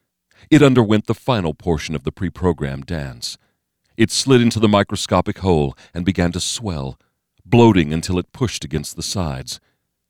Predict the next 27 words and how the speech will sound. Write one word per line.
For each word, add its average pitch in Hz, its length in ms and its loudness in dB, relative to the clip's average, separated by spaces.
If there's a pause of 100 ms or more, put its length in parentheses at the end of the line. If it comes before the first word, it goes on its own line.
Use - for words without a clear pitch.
(500)
Air 78 200 0
stopped - 480 -2
flowing 69 480 -4
out 78 160 -6
of - 120 -14
the 78 80 -12
glove. 62 440 -10 (840)
That 123 220 4
final 107 420 2
neutrophil 98 560 0
hardened, 71 540 -6 (360)
then 76 160 -4
died, 71 500 -4 (440)
fulfilling 117 480 2
its - 180 -4
role 107 320 4
as 92 140 -2
nothing 101 280 -2
more 95 280 0
than 92 120 -6
a 87 60 -6
plug 76 460 -2
in 76 80 -6
a 76 80 -4
hole 90 340 -4
so 92 400 -8
tiny 76 440 -10